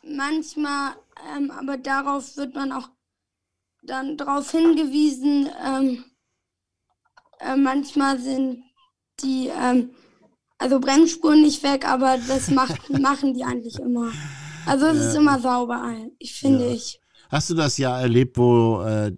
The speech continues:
Speaker 2: Herr Schmierlappen, äh, da, äh, aufgepasst hat, dass die Toiletten sauber bleiben? Hast du das miterlebt? Kannst du dich an den noch erinnern? Der hatte sich so verkleidet, das war ein Mitarbeiter, der hatte dann da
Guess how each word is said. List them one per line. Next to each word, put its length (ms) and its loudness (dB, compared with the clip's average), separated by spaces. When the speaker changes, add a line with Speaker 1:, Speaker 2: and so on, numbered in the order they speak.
Speaker 2:
Herr 280 -4
Schmierlappen, 960 -4
äh, 760 -4
da, 1120 -4
äh, 40 -10
aufgepasst 600 -6
hat, 180 -8
dass 160 -8
die 100 -10
Toiletten 360 -6
sauber 260 -4
bleiben? 640 -8
Hast 200 -14
du 60 -12
das 120 -8
miterlebt? 680 -6
Kannst 200 -10
du 60 -6
dich 100 -6
an 100 -8
den 120 -4
noch 160 -6
erinnern? 480 -8
Der 140 -8
hatte 180 -8
sich 160 -10
so 100 -12
verkleidet, 640 -4
das 160 -12
war 120 -8
ein 120 -10
Mitarbeiter, 680 -8
der 180 -8
hatte 220 -12
dann 180 -14
da 360 -12